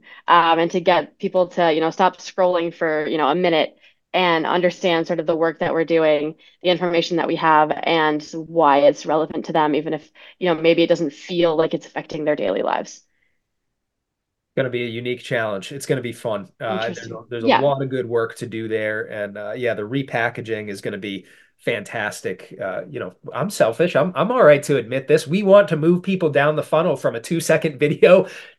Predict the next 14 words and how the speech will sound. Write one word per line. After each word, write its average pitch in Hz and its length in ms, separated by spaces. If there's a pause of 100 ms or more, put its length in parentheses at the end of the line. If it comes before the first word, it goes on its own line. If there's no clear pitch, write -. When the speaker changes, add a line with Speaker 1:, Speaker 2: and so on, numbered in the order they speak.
(120)
Speaker 2:
to 156 260
six - 320
thousand 170 400
words 160 240
of 135 80
Speaker 1:
Absolutely. 156 100
Speaker 2:
reading, 147 400
uh, 127 140
right? 151 340
It's, 147 160
it's 147 260
not, 151 380
uh, 139 220
where, 139 480